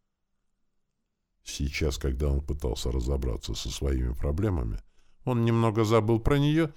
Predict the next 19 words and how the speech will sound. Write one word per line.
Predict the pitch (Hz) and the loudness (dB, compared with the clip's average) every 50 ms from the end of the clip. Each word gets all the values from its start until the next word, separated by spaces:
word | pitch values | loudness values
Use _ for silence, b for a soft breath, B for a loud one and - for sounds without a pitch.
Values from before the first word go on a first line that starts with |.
| b b b b | b b b b
и | - | -4
поэтому | - - 123 117 113 113 120 113 113 - | 2 6 6 6 6 6 4 2 2 2
собирался | - 113 107 101 113 110 120 113 - 127 117 | 2 2 4 4 6 6 6 4 4 2 2
загладить | 107 117 117 104 98 110 104 90 95 92 - | 4 4 4 4 4 2 2 2 2 0 0
свою | - 107 101 101 98 92 | 2 4 4 4 4 4
вину | 95 98 95 98 92 | 2 2 2 0 0
тем, | - - 143 147 | 0 0 0 0
что | 139 - - 101 | 0 0 0 2
обеспечит | 90 78 80 78 - - 117 107 - - 92 | 2 2 0 -2 -2 0 -2 0 0 0 -2
заправку | 78 90 82 - - 85 80 - - - 87 | 0 0 0 0 0 0 0 0 0 0 0
её | 85 80 80 | 2 2 0
корабля | 76 - 85 85 90 90 95 120 135 131 b b b b b b b | 0 0 0 0 0 2 2 0 0 -2 b b b b b b b
и | b - | b -4
свободный | - - 104 101 98 98 117 135 139 143 147 | 0 2 4 4 4 4 2 0 2 2 2
маршрут | 120 101 87 - - - 120 113 92 | 2 2 0 0 -2 -2 -2 -2 0
до | 90 95 | 0 0
границ | 82 85 87 82 80 85 87 76 - | 0 2 2 2 2 0 0 -2 -4
Федерации | - 107 87 80 76 69 69 64 - - 69 69 71 | -4 -2 0 0 0 0 0 -2 -2 -4 -2 -2 0
Нивэй. | 69 69 73 69 60 52 55 53 - | 0 0 0 -2 -2 -4 -6 -10 -10